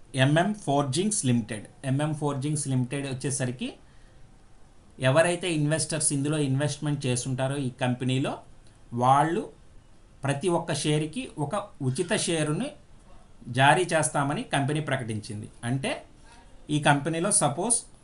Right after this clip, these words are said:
ఎగ్జాంపుల్గా తీసుకుంటే ఒక ట్వంటీ షేర్స్ అయితే ఉన్నాయనుకుంటే ఆ ట్వంటీకి కలిగిన ఇన్వెస్టర్స్కి ట్వంటీ ఉచితంగా ఇవ్వటం జరుగుతుంది.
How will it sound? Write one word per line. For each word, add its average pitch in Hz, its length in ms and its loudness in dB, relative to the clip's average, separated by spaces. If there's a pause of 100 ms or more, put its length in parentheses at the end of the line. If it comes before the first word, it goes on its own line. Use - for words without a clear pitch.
ఎగ్జాంపుల్గా 147 580 0
తీసుకుంటే 131 640 -4 (720)
ఒక 131 240 -2
ట్వంటీ 147 680 0
షేర్స్ 151 380 0
అయితే 156 380 -4 (300)
ఉన్నాయనుకుంటే 135 800 -2 (100)
ఆ 127 120 2
ట్వంటీకి 151 720 -4 (640)
కలిగిన 151 280 2
ఇన్వెస్టర్స్కి 147 600 -2
ట్వంటీ 151 520 -2 (140)
ఉచితంగా 151 440 -2
ఇవ్వటం 123 280 -2
జరుగుతుంది. 107 440 -8